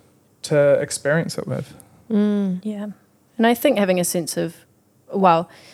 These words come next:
Speaker 3: it can be really hard to be open about, um, the stuff that's going on. You know, like, sobriety is,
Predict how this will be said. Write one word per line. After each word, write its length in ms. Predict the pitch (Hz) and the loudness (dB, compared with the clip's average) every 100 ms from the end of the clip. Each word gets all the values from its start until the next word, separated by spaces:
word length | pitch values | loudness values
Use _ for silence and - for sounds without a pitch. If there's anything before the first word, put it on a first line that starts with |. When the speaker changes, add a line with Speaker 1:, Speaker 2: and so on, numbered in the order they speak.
| - _ | -20 _
Speaker 3:
it 120 | 214 202 | 0 4
can 120 | 220 | 6
be 120 | 226 | 6
really 240 | 208 202 | 8 6
hard 260 | 180 185 202 | 6 4 4
to 80 | 190 | 2
be 120 | 180 | 2
open 320 | 160 175 190 180 | 2 0 0 0
about, 440 | 170 143 165 - | 2 2 0 -2
um, 460 | 180 185 185 180 190 - _ - | -2 0 0 -2 -6 -14 _ -4
the 80 | 196 | -2
stuff 240 | - 180 | 0 0
that's 140 | 156 - | 0 0
going 280 | 165 170 | 2 2
on. 200 | 165 113 | 0 -2
You 100 | 185 | -2
know, 160 | 175 160 | -2 0
like, 260 | 160 151 - | -2 -4 -6
sobriety 840 | - 180 151 170 175 175 175 - _ _ - | -4 -2 0 0 0 0 -2 -6 _ _ -2
is, 540 | 180 180 - - - | 2 2 0 -6 -8